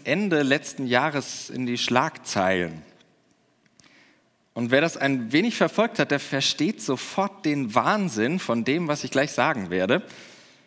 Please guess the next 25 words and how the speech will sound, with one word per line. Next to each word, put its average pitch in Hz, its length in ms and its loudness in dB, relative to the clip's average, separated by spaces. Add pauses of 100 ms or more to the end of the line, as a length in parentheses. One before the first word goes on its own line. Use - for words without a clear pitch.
(460)
Was 123 320 0
mit 135 120 0
dieser 131 160 2
Geschichte 131 400 0
natürlich 120 360 0
zusammenhängt, 123 1200 -2 (220)
denn 156 320 4
die 143 240 0
besagten 139 480 0
zwei 135 200 0
Pizzen 139 380 -4
hat 131 140 -2
damals 151 380 2
ein 120 260 0
Programmierer, 160 1080 0 (520)
Laszlo 113 680 2
Hanjetz 170 520 0
heißt 151 260 2
er, 131 360 0
für 135 500 -2
umgerechnet 151 920 0
etwa 127 480 2
vierzig 127 500 -2
Dollar 120 260 4
gekauft. - 560 -6